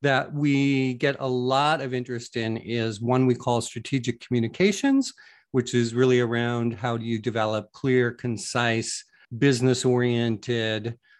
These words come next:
perspectives that share a point of view succinctly and clearly to an audience, often senior audiences. And the other one is balcony conversations. And that one's really about helping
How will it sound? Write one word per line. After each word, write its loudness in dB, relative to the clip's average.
perspectives -2
that -4
share 0
a 0
point -2
of 0
view 4
succinctly -2
and -2
clearly 4
to -4
an 0
audience, -2
often -2
senior 2
audiences. -2
And 6
the 6
other 4
one 6
is 2
balcony 2
conversations. -4
And 6
that 6
one's 6
really 8
about 2
helping 2